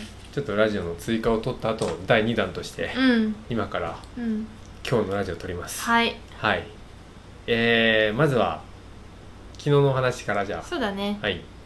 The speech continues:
Speaker 1: 昨日は、
Speaker 2: うん。
Speaker 1: えー、今、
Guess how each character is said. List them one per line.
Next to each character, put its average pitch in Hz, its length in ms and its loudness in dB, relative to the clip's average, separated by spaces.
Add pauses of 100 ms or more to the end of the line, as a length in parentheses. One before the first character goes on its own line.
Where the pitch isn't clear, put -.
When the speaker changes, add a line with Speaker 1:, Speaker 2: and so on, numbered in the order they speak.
(540)
Speaker 1:
昨 - 140 -6
日 127 120 -2
は、 127 600 4 (100)
Speaker 2:
う 233 40 -4
ん。 214 260 -4 (380)
Speaker 1:
え 90 720 -6 (400)
ー、 143 40 -4
今、 110 220 -2